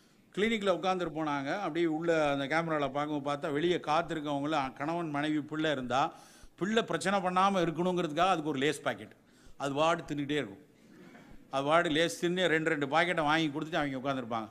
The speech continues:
உள்ள வந்தோடனே சொல்லுவேன், "அடுத்த வருஷம் அவளுக்கு டோக்கன் போட்டுரு, கண்டிப்பா அது பிரச்சனை வரும்னு."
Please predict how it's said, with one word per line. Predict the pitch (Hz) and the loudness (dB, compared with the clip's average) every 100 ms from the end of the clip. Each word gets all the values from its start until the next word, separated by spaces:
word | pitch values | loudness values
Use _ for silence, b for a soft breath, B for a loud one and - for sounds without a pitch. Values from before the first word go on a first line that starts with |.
| - | -12
உள்ள | 135 165 175 | -4 2 4
வந்தோடனே | 156 170 165 | 4 0 0
சொல்லுவேன், | 143 135 113 | -2 -2 0
"அடுத்த | 127 135 | -2 -2
வருஷம் | 139 139 135 | -4 -2 -2
அவளுக்கு | 135 120 135 | 0 -2 -4
டோக்கன் | 135 | -4
போட்டுரு, | 120 117 151 - B B B B B - | -4 -4 -6 -8 B B B B B -2
கண்டிப்பா | 139 151 151 160 147 | 2 4 4 6 6
அது | 135 | 6
பிரச்சனை | 135 127 135 | 0 -2 0
வரும்னு." | 117 107 104 | 0 -2 -6